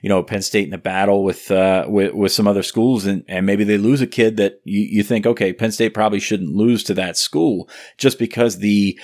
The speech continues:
um, ability to step in and play right away is there." You get, you, you know, the ste-, the ability to, um, sort of maximize, uh,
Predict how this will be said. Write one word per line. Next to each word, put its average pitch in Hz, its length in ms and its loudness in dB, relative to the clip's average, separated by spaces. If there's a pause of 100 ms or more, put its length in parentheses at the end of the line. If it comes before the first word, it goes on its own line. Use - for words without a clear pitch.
(200)
um, 92 360 -2
ability 107 480 2
to 98 80 2
step 101 320 0
in 104 80 2
and 95 100 -2
play 110 200 2
right 104 160 4
away 92 240 0
is 87 140 -4
there." 90 200 -2
You 87 200 -4
get, 92 220 -4
you, 95 240 -2
you 95 160 -2
know, 92 120 -2
the 92 120 -6
ste-, 98 520 -2
the 101 140 0
ability 101 460 0
to, 98 460 2 (280)
um, 95 300 2
sort 107 160 0
of 98 60 2
maximize, 98 1000 0
uh, 90 460 0